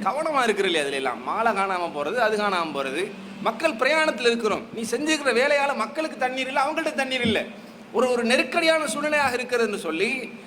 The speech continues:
"கவனமாக இரு மகளே" என்பதை சுட்டி காட்டுவதற்காக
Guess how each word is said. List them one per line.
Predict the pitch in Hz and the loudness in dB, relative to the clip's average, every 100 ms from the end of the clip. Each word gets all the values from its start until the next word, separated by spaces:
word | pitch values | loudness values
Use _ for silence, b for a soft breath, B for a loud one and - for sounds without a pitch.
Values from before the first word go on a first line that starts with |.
| B - | B -2
"கவனமாக | 214 254 330 330 320 302 | 2 4 4 4 4 4
இரு | 262 262 | 2 0
மகளே" | 254 226 233 233 240 - 165 | 0 2 2 2 2 -2 -6
என்பதை | 208 254 233 196 | -6 -2 0 0
சுட்டி | 202 262 | -4 -6
காட்டுவதற்காக | 247 233 208 190 185 160 | 0 0 0 -4 -2 0